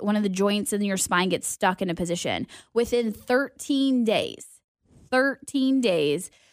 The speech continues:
then you will start to have permanent arthritic changes to that joint. So why would I wait fourteen days or more to adjust you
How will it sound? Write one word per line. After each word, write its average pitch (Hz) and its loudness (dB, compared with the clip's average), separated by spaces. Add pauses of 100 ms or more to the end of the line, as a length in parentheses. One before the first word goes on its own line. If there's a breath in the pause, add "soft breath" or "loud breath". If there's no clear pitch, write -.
(120 soft breath)
then 190 0
you 220 0
will 202 0
start 208 0
to 214 -2
have 190 0
permanent 262 0
arthritic 214 2
changes 196 0
to 240 -2
that 202 2
joint. 175 -4 (340 soft breath)
So 240 0
why 240 4
would 359 2
I 349 4
wait 233 0 (200)
fourteen 277 0
days 208 0
or 240 0
more 226 4
to 214 0
adjust 202 2
you 180 0